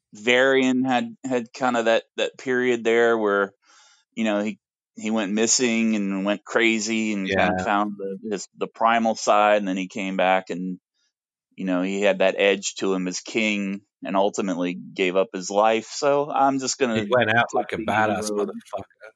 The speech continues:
Speaker 1: Yeah. He, and I'll say Varian for the sacri-, him and, it's between, it's gotta be between him and Tyrion Fordring, because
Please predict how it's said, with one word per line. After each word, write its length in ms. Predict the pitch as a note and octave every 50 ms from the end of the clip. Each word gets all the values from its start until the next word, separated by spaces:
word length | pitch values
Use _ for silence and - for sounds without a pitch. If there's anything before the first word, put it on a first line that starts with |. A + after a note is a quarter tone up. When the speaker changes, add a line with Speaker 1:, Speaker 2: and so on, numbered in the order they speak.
| _ _ _ _ _ _ _ _ _ _
Speaker 1:
Yeah. 280 | A#2+ A2+ G2+ G2 F#2+ F#2 - _ _ _ _ _ B2
He, 180 | A#2+ A#2 A#2 A#2
and 100 | - -
I'll 140 | A2+ A#2 A#2+
say 220 | A#2+ - C#3 A#2+ G#2+
Varian 640 | F#2+ G2+ G#2 G2+ G2+ G2+ F#2+ F2+ F2 F2+ F2 F2+ F2+
for 320 | - - F2 F2+ F#2 F2+ F2+ - E2
the 100 | E2+ E2+
sacri-, 400 | - - G#2 F#2+ - - - _ -
him 200 | B2+ C#3+ D3+ D#3
and, 140 | C#3 B2+ A#2+ - _ _ _ _ _ _ _
it's 220 | - B2 B2 - -
between, 380 | - C3+ - - D#3+ D#3+ D3
it's 140 | C3 C3+ - -
gotta 200 | E3+ E3+ E3+ D#3
be 120 | C#3+ C#3+
between 340 | B2+ A#2+ A2+ - D3 C3 A#2+ B2
him 200 | C3 C3 B2+ A#2+
and 120 | G#2+ G#2+
Tyrion 480 | - - C3 B2+ A#2+ A#2 G#2+ G2 F#2+ -
Fordring, 560 | - A2+ A2 G#2+ G#2 F#2+ F#2 F2+ F2+ F#2 F#2
because 480 | F#2 F2+ - G2+ G2 F#2+ F#2 - -